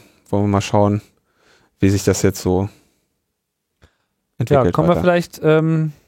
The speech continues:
Speaker 2: so als vorletztes Thema, ich weiß nicht, äh, hier von der,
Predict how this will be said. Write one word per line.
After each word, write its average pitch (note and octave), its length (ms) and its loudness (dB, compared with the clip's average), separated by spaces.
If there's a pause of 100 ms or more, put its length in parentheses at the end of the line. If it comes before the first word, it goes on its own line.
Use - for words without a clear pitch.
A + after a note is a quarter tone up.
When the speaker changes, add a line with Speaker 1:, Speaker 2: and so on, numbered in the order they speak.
(100)
Speaker 2:
so D3 280 0
als C3+ 180 0
vorletztes D3 520 -2
Thema, C#3 580 0
ich - 80 -12
weiß C3+ 200 0
nicht, - 280 -8
äh, A2+ 540 -4 (280)
hier A#2 240 -4
von A#2 200 -6
der, A2 320 -2